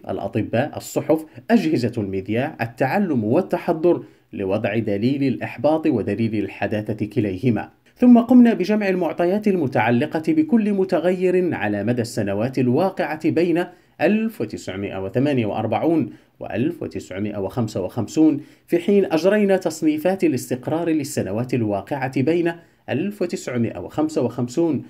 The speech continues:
وألف وتسعمائة وواحد وستون، إذ يفترض أن تحدث مهلة زمنية قبل أن تتحول الإحباطات المحسوسة إلى عدوانات سياسية، أي قلاقل سياسية. النتائج.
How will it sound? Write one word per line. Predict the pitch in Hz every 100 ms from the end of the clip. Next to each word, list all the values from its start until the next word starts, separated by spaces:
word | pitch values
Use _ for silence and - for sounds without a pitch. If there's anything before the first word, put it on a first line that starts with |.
| -
وألف | - 110 135 127
وتسعمائة | 110 101 - 98 98
وواحد | 101 92 98 - 113
وستون، | 95 92 - 123 120 90 117 _ _ -
إذ | 117 101
يفترض | 95 - - 143 104 127 - - _ -
أن | 95
تحدث | - 135 120 104 107
مهلة | 107 180 156 107
زمنية | 120 185 151 120 147 - - -
قبل | 233 202
أن | 170 170
تتحول | 165 175 - 226 208
الإحباطات | 196 - - 156 165 165 202 202 208
المحسوسة | 170 113 98 - - 196 170 180 - _ _
إلى | 101 95
عدوانات | 92 98 101 101 95 110 135 127 107
سياسية، | - 139 - - 113 - - _ -
أي | 92 101 160 190 -
قلاقل | 107 95 - 98 87
سياسية. | 127 101 85 107 92 - _ _ -
النتائج. | 165 151 147 135 101